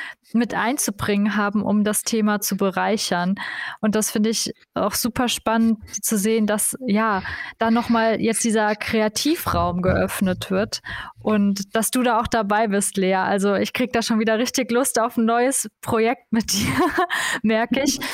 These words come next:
weil es so toll ist, junge Menschen zusammenzubringen, die einfach jeweils eine Vision haben und, ähm, ja, eine eigene Sprachfähigkeit mitbringen. Also da habe ich auch das Gefühl, dass sich gerade mit Blick auf Sprache nochmal so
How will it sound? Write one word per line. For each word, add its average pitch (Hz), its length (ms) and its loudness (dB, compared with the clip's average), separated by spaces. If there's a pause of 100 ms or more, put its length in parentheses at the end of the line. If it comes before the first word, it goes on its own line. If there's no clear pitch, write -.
(340)
weil 240 160 2
es 262 100 0
so 269 80 0
toll 285 220 0
ist, 285 180 -2
junge 285 220 0
Menschen 277 340 0
zusammenzubringen, 254 800 0
die 233 160 0
einfach 220 300 -2
jeweils 254 420 0
eine 240 300 0
Vision 233 580 2
haben 202 400 0
und, 208 380 2 (400)
ähm, 214 500 2 (260)
ja, 247 140 2
eine 226 160 2
eigene 247 300 0
Sprachfähigkeit 202 1160 -2
mitbringen. 190 520 -2
Also 208 160 0
da 233 160 0
habe 254 140 0
ich 220 120 -2
auch 226 100 -2
das 233 200 -2
Gefühl, 247 320 -2
dass 226 140 0
sich - 140 -4
gerade 294 360 0
mit 233 180 0
Blick 240 220 0
auf - 160 -2
Sprache 226 560 -2
nochmal 214 320 0
so 262 320 0